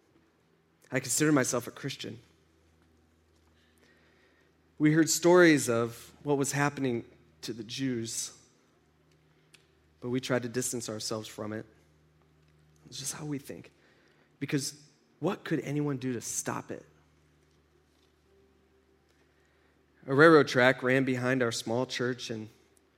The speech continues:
each Sunday morning we could hear the whistle in the distance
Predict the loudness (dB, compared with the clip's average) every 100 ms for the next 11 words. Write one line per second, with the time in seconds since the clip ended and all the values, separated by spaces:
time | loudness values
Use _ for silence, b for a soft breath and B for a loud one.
0 | _ _ b b b b 0 0 4 6
1 | 8 8 8 6 4 0 0 4 4 4
2 | 2 2 4 2 2 0 0 -4 -4 -4
3 | -4 -6 -6 -8